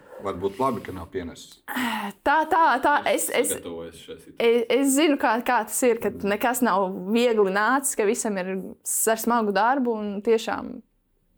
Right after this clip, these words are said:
Speaker 2: ar piepūli viss ir nācis. Tā kā tas man neizbrīna. Tam es biju gatava, zinot, kur es dodos. Ā, tas, ka es vēl joprojām nesaprotu īsti iemeslu, kādēļ varbūt vēl kādas
Speaker 1: Mm.
Speaker 2: piecas minūtes man netiek iebirdinātas, ā,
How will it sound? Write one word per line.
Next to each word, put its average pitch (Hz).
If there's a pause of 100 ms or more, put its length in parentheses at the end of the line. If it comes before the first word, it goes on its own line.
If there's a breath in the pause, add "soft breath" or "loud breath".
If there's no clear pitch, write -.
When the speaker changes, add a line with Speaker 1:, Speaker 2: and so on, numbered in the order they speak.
(120)
Speaker 2:
ar 202
piepūli 302
viss 339
ir 294
nācis. 285
Tā 202
kā 185
tas 220
man 190
neizbrīna. 254 (240 loud breath)
Tam 240
es 214
biju 226
gatava, 294
zinot, 226
kur 208
es 190
dodos. 302 (720 soft breath)
Ā, 107 (600)
tas, 254
ka 226
es 202
vēl 226
joprojām 220
nesaprotu 202
īsti 214
iemeslu, 339 (560)
kādēļ 196
varbūt 190
vēl 208
kādas 196
Speaker 1:
Mm. -
Speaker 2:
piecas 247
minūtes 233
man 214
netiek 220 (680)
iebirdinātas, 214
ā, 110